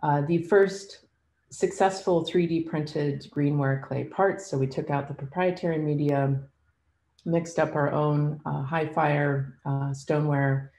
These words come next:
dry clay body, uh, batch with a little bit of maltodextrin and sugar, uh, and actually had a great deal more success than I anticipated, uh, which really opened up a whole new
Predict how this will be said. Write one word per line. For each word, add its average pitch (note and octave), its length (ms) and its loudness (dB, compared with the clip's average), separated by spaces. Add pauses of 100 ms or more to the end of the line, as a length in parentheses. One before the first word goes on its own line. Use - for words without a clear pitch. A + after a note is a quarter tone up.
(180)
dry D3+ 200 4
clay D3+ 220 -2
body, C3 640 2
uh, C3+ 140 -2
batch - 520 0
with C#3 200 -2
a C3+ 40 -2
little C#3 220 0
bit C3+ 120 0
of C3+ 80 0
maltodextrin D3 800 -2
and C3+ 120 0
sugar, F3 540 2 (760)
uh, C#3+ 240 2
and D#3 140 2
actually D3+ 320 0
had D3 140 2
a C#3+ 40 2
great D3 280 2
deal C#3+ 200 2
more C3+ 180 4
success C3 500 -6
than C3 140 -2
I B2+ 60 -2
anticipated, C3 920 -4 (180)
uh, C3 160 -2
which C#3+ 500 -2
really F3+ 320 10
opened D3 300 2
up C3+ 180 4
a C#3 40 -2
whole F#3 420 6
new D3 560 2